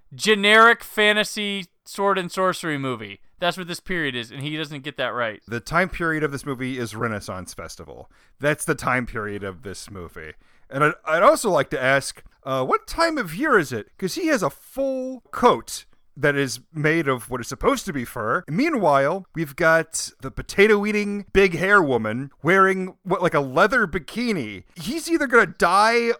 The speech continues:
Speaker 2: of dehydration <laughs> from sweating, or she's going to die from exposure 'cause she's not wearing enough fucking clothing. What temperature is it?
Speaker 1: We wanna know! <laughs>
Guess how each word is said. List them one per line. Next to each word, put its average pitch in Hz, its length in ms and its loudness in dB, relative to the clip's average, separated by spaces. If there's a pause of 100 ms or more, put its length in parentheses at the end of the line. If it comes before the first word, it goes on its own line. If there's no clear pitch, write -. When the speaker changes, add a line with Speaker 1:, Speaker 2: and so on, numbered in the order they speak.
(200)
Speaker 2:
of 156 360 0
dehydration 185 1200 -2 (160)
<laughs> - 140 -20
from - 280 -8
sweating, 151 760 0 (120)
or 165 160 0
she's 240 300 -4
going 208 260 2
to 170 140 -6
die 180 720 2 (200)
from 180 200 0
exposure 202 880 2
'cause 185 140 -12
she's - 60 -14
not 285 200 2
wearing 330 220 4
enough 320 200 2 (160)
fucking 339 320 -2
clothing. 233 840 2 (140)
What 453 180 8 (160)
temperature 320 600 8
is - 220 4
it? - 460 -4 (180)
Speaker 1:
We 349 100 8
wanna 403 380 10
know! 302 480 10 (180)
<laughs> - 80 -6